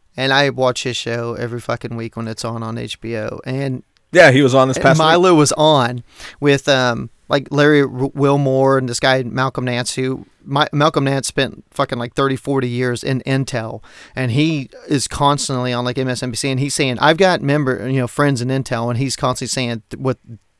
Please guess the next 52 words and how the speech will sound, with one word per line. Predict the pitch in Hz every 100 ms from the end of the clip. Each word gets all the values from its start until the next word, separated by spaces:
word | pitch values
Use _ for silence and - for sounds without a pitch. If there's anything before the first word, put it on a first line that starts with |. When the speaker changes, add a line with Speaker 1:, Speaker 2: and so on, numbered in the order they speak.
| _ -
Speaker 1:
that | 135 -
they | 139
know | 135 131 127
all | 123 123
this | 120
shit | - - 127
that's | 123 -
going | 131 120 117
on. | 123 120
So | 127
he | 123 151
has | 147 143 135
some | 143 139
inside | 131 - 131 127
information, | 131 127 127 131 - 135
but | 117 117
not, | 120 123
like, | 127 127
the | 131
secret | - 135 156 139
stuff. | 151 143 - - - -
So | - 135
he | 151
knows | 156 139 131
about | 127 123
all | 127
the | 120
leaks | 120 131 - 123
and |
everything, | 113 113 113 113 113
and | 113
he | 131
constantly | - 127 123 117
says, | 131
he | 113
goes, | 110 -
"The | -
Intel | 127 156 160
community | 160 165 175 135
is | 120
scared | - 143 131
of | 113
Trump. | 147 131 - 104
They | 120
know | 131 139
there's | 120 113
some | - 120
shit | - 151 131
going | 117 117 113
on | 113 113
there." | 113 110 - - - - - -
Um, | 131 131 120